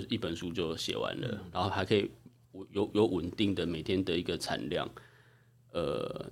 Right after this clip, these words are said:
Speaker 1: 也不觉得这样有什么不好。可是电影的话，其实就像伟豪讲的，它牵涉到说故事的策略，
Speaker 2: 嗯。
Speaker 1: 对，就是资讯揭露到这一场到什么程度，我们就应该要停了。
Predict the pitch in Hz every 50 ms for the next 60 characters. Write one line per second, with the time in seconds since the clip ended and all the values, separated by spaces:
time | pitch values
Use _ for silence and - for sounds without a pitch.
0 | - - - 98 139 139 127 113 104 117 117 104 87 - - 76 78 - - 92
1 | - - - - - - - - - 113 135 135 - 175 147 113 92 82 90 95
2 | 120 107 104 - 110 101 - 95 87 87 - - 120 113 104 - 101 98 - -
3 | 101 87 82 80 82 - 80 73 78 76 76 98 101 101 - - - 107 104 104
4 | 101 98 98 98 95 - 104 98 - 110 98 92 - 98 92 87 - - 131 107
5 | 95 85 95 92 80 - - - - - - - 95 - - 110 104 95 87 80
6 | 82 - - 110 95 69 - - 110 104 117 107 104 - - 120 107 - 117 110
7 | 107 - - - - - - - - 127 117 117 113 110 110 113 107 107 - 117
8 | 104 104 104 - - 73 - - - - - - _ - _ _ - 101 104 104
9 | - 90 82 80 - - 85 90 90 104 95 80 76 78 78 - 98 92 90 90
10 | 95 92 90 90 - - - - - - - - - -